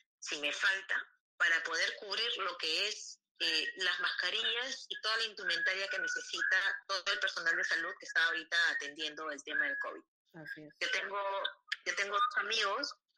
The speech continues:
Speaker 1: que son esposos, ¿no? Y los dos son doctores. Eh, uno es pediatra neumólogo y la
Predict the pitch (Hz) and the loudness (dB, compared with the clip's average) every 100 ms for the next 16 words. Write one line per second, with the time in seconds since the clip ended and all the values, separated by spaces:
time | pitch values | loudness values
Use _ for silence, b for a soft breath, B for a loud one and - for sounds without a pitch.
0 | - _ _ _ _ _ _ _ _ - | -20 _ _ _ _ _ _ _ _ -6
1 | 143 - 165 175 208 202 - 277 - - | -4 0 2 0 0 -2 -2 -2 -4 -8
2 | _ _ - 156 190 - 165 160 185 214 | _ _ -6 -2 -2 -2 0 2 2 0
3 | 202 - - 165 - - - _ _ _ | -2 -2 0 0 0 -6 -10 _ _ _
4 | - 156 151 190 190 208 185 175 185 185 | -6 -4 -2 -2 0 2 2 2 2 2
5 | 196 175 175 202 214 226 - 170 160 | 2 0 0 2 2 0 -2 -2 -4